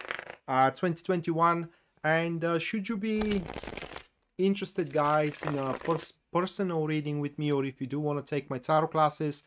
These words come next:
uh, checking out the description down below is gonna give you a link to my website where you can view and purchase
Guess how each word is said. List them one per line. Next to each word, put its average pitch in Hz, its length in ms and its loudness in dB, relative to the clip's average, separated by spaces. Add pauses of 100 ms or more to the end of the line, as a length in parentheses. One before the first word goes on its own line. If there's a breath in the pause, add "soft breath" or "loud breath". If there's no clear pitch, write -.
(380 soft breath)
uh, 139 160 4
checking 233 380 -2
out 220 180 0
the 220 80 2
description 202 540 -2
down 180 240 2
below 185 420 2
is 220 120 -4
gonna 170 220 -2
give 160 260 -4
you 170 120 4
a 156 40 4
link 165 200 0
to 160 140 -8
my 147 120 0
website 151 600 2
where 147 220 -2
you 165 120 -6
can 156 240 -6
view 156 360 -2
and 143 160 -2
purchase 143 500 -6